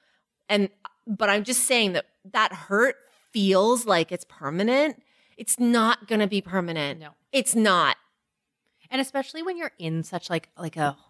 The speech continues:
Speaker 2: horrible cloud of just, like, you know, this thing that's sitting on you so heavily. When you're actually out of it, you realize,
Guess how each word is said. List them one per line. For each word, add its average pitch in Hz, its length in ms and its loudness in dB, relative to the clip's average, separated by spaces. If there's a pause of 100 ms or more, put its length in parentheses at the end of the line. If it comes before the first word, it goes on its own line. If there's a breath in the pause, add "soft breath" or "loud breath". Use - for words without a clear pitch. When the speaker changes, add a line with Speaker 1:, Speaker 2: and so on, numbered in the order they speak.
(120)
Speaker 2:
horrible 156 560 0
cloud 139 580 2
of 131 100 -8
just, - 240 -10
like, 123 340 -2 (400)
you 185 100 2
know, 170 60 4
this 160 160 -2
thing 170 200 0
that's - 180 -2
sitting 160 320 2
on 151 160 2
you 139 100 -8
so 147 200 -4
heavily. 147 680 -6 (320)
When 220 140 -2
you're 240 200 0
actually 320 420 -2
out 185 180 2
of 180 120 -6
it, 170 140 -4
you 190 120 -8
realize, 196 600 2